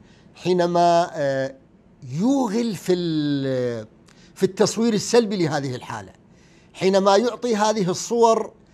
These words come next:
الفاقعة في السلبية، ماذا يريد أن يقول أو ماذا يستهدف؟ إنه يستهدف عملية بيان لأهمية ترك هذا الموضوع.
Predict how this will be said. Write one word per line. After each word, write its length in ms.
الفاقعة 1400
في 100
السلبية، 680
ماذا 340
يريد 400
أن 100
يقول 500
أو 100
ماذا 360
يستهدف؟ 680
إنه 340
يستهدف 680
عملية 800
بيان 800
لأهمية 600
ترك 400
هذا 160
الموضوع. 400